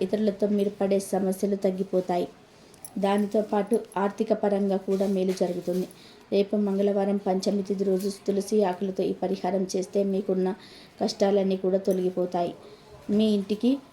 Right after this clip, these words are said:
డబ్బు వరదలాగా వచ్చి పడుతుంది. మరి ప్రతి ఒక్కరు కూడా మంగళవారము పంచమి రోజు తులసి ఆకులతో ఈ పరిహారం చేసి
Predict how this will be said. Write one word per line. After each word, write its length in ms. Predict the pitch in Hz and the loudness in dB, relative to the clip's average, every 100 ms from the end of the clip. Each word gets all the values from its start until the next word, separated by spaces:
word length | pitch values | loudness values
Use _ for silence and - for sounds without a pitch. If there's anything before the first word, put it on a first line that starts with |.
| - | -4
డబ్బు 280 | 196 196 208 | -2 2 2
వరదలాగా 640 | 202 180 185 196 185 185 202 | 2 2 2 2 2 2 0
వచ్చి 280 | 185 175 226 | 0 -2 -4
పడుతుంది. 500 | 175 175 175 185 - - - - - - | -2 -4 -4 -4 -4 -10 -20 -20 -20 -4
మరి 220 | 208 202 - - | 0 0 -2 -10
ప్రతి 280 | - 190 233 | -6 -2 0
ఒక్కరు 380 | 208 202 226 208 | 0 2 2 2
కూడా 320 | 208 202 196 - - - - | 2 0 0 -4 -14 -20 -8
మంగళవారము 720 | 202 208 208 208 208 202 202 196 | -2 2 2 2 2 2 2 0
పంచమి 580 | 196 185 202 220 208 196 | 2 0 0 2 2 2
రోజు 240 | 190 202 | 2 0
తులసి 440 | 214 196 190 196 208 | -2 0 0 2 2
ఆకులతో 440 | 190 190 196 190 - - | 2 2 0 0 -4 -4
ఈ 60 | |
పరిహారం 580 | 190 180 190 - 185 190 | -2 -2 -2 -2 -2 0
చేసి 360 | 196 190 190 233 | 0 -2 -2 -4